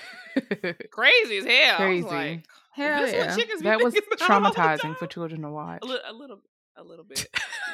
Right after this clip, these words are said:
Speaker 2: More traumatizing than Sausage Party. Of course, that wasn't a
Speaker 3: Brett,
Speaker 2: children's
Speaker 3: I was
Speaker 2: movie.
Speaker 3: just about to say that.
Speaker 2: <laughs>
Speaker 3: I was just about to say that.
Speaker 2: That
Speaker 3: Uh,
Speaker 2: is the
Speaker 3: Brett.
Speaker 2: most traumatizing food movie I have ever
Speaker 3: That
Speaker 2: watched
Speaker 3: movie,
Speaker 2: in my life.
Speaker 1: Y'all told
Speaker 3: that
Speaker 1: me it
Speaker 3: movie
Speaker 1: was
Speaker 3: was not
Speaker 1: bogus,
Speaker 3: for
Speaker 1: so I
Speaker 3: kids.
Speaker 1: never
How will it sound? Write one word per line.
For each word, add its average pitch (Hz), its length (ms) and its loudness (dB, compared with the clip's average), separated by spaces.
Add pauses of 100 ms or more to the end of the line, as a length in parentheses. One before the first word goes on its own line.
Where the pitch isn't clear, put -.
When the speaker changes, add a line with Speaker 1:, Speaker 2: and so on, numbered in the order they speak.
(320)
Speaker 2:
More 277 120 -10
traumatizing 240 460 -4
than 220 80 -6
Sausage 240 500 -4
Party. 143 240 -8
Of 139 140 -14
course, 185 160 -10
that 151 100 -12
wasn't 139 160 -12
a 131 40 -20
Speaker 3:
Brett, 277 340 12
Speaker 2:
children's 214 120 10
Speaker 3:
I 247 60 12
was 254 120 12
Speaker 2:
movie. 254 100 10
Speaker 3:
just 262 120 10
about 233 320 10
to - 60 2
say 220 220 8
that. 196 280 8 (160)
Speaker 2:
<laughs> - 140 -6
Speaker 3:
I 214 80 10
was 233 160 6
just 262 160 2
about 240 280 2
to 254 60 2
say 226 240 -4
that. 185 100 0
Speaker 2:
That 233 160 4
Speaker 3:
Uh, - 20 4
Speaker 2:
is - 0 -
the 208 60 2
Speaker 3:
Brett. 202 280 4
Speaker 2:
most 214 340 -8
traumatizing 214 680 -4
food 208 340 -10
movie 202 260 -6
I 190 160 0
have 165 120 -8 (360)
ever 262 240 0
Speaker 3:
That 392 240 8
Speaker 2:
watched 339 260 10
Speaker 3:
movie, 381 300 6
Speaker 2:
in 392 120 2
my 415 280 2
life. 403 440 6
Speaker 1:
Y'all 226 220 8
told 277 220 10
Speaker 3:
that 330 80 10
Speaker 1:
me 220 120 6
it 202 40 8
Speaker 3:
movie 180 100 4
Speaker 1:
was 196 100 4
Speaker 3:
was 185 100 2
not 202 280 10
Speaker 1:
bogus, 185 120 4
Speaker 3:
for - 100 0
Speaker 1:
so 185 80 2
I 175 160 8
Speaker 3:
kids. 180 100 4
Speaker 1:
never 175 240 2